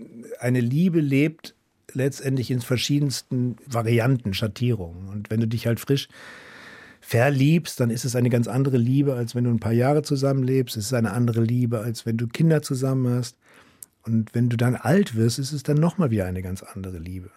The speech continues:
Es ist n-, quasi nicht zu vergleichen. Es ist etwas, was gewachsen ist. Und wenn dieses Wachstum sozusagen, das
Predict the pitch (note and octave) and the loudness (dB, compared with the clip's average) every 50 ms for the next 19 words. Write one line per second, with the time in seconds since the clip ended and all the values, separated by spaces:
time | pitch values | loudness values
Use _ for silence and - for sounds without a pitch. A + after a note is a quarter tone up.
0 | - _ _ - B2 G#2+ - - - C3+ - - E3 C#3+ - - _ - - C3+ | -20 _ _ -10 -8 -8 -8 -6 -4 -4 -2 -2 -2 -4 -4 -6 _ 0 2 2
1 | C#3+ C3 C#3+ C3+ C#3 D3 D3 - - - - - - A#2 - - G#2 G#2+ C3 E3 | 4 4 6 6 6 4 4 2 -4 -6 -4 0 0 0 2 0 0 2 2 2
2 | G3 G#3 E3 - - F#2+ F2+ - B2+ A#2 - A#2 A2+ - B2+ A2+ - A#2+ A2 - | 2 2 0 0 -2 -4 -4 -4 -6 -6 -6 -6 -2 -2 -2 -2 -2 -4 -6 -4
3 | - D3 C#3+ F3+ G3 G3 - - - E2+ E2 D#2+ - - - _ _ - C3+ B2+ | -6 -4 -2 -2 -2 -2 -4 -8 -8 -8 -10 -14 -18 -20 -20 _ _ -2 0 2
4 | C3 C3 G#2+ - - _ _ _ _ _ _ _ _ - A#2+ B2 C#3+ D3+ C#3+ C3 | 2 0 -2 -6 -12 _ _ _ _ _ _ _ _ -2 0 2 4 4 2 2
5 | B2+ D#3+ F#3 G#3 A#3+ A3 - A3+ - - - C3+ F3+ G#3+ - - - - - A#2+ | 4 4 6 6 4 4 2 0 0 2 0 0 0 0 -2 -6 -4 -2 0 2
6 | G#2+ G2+ G2 A#2 B2 A#2+ - A#2+ A#2 A#2+ A#2+ A#2+ A#2+ A2+ A2 G#2 A2+ A2 - - | 2 2 2 0 -2 -2 -2 -2 0 0 0 -2 -2 -2 0 0 0 -2 -2 -4
7 | - | -10